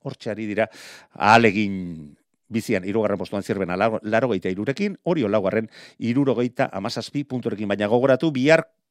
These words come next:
Portugaleteko, eh, ez, Santurtziko bandera izango dela jokoan, eta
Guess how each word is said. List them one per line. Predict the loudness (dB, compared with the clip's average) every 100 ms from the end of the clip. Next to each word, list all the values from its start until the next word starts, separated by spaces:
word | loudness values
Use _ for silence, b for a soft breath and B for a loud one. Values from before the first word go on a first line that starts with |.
| _
Portugaleteko, | -2 -2 -2 -6 -2 0 0 -4 -4 -6 -8 B B B
eh, | -4 -4
ez, | -4 -6 -8
Santurtziko | -12 -2 -2 -2 -10 -6
bandera | -2 0 0 -2
izango | -6 -4 -2
dela | -2
jokoan, | -2 2 4 4 -2 B B
eta | 2 4